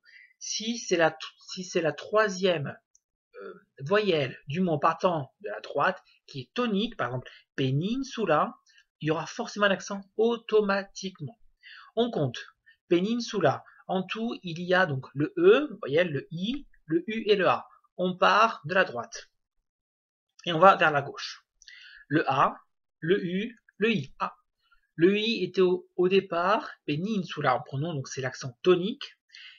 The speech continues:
Il se trouve en troisième position, donc accent obligatoire sur la voyelle tonique. Donc deux choses, trois choses à se rappeler. La palabra aguda, palabra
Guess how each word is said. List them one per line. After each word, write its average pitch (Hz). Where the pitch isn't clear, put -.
Il 190
se -
trouve 196
en 170
troisième 185
position, 190
donc 143
accent 190
obligatoire 165
sur 156
la 143
voyelle 139
tonique. -
Donc 190
deux 196
choses, 226
trois -
choses 226
à 190
se -
rappeler. -
La 156
palabra 202
aguda, 190
palabra 156